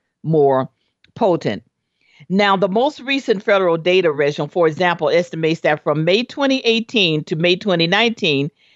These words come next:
there were twenty-six, twenty-four point six percent more deaths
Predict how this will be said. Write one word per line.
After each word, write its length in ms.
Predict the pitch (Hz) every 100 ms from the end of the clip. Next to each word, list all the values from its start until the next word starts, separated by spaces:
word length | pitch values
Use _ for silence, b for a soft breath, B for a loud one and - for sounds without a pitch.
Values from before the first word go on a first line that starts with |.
| b
there 180 | 175 208
were 100 | 185
twenty-six, 720 | 175 - 269 311 - 277 262 _
twenty-four 540 | - 269 302 294 240 226
point 400 | - 226 220 220
six 340 | _ 226 -
percent 640 | - 170 - - 220 156 - _ _ _
more 320 | 160 202 233 277
deaths 580 | 185 214 139 - -